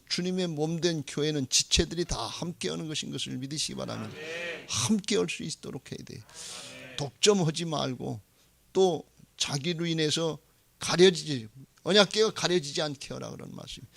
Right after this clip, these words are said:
Speaker 1: 누구든지 다 볼 수 있도록. 어, 그런 사람은 없겠지만 이 나 혼자 하는 것처럼 이 내가 제일 잘해야 되는 것처럼 이렇게 너무 가까이 하려고 그러면 이 가리는 수가 있어요.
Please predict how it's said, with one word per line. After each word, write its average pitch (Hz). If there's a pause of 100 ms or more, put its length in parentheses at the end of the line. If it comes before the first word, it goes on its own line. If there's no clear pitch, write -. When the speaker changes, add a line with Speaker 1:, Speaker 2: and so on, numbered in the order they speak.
(120)
Speaker 1:
누구든지 165
다 143
볼 143
수 -
있도록. 113 (420)
어, 107
그런 170
사람은 156
없겠지만 135 (280)
이 110
나 113
혼자 170
하는 156
것처럼 143 (440)
이 117 (200)
내가 127
제일 165
잘해야 139
되는 131
것처럼 127
이렇게 120 (120)
너무 175
가까이 -
하려고 127
그러면 117 (300)
이 160 (280)
가리는 170
수가 131
있어요. -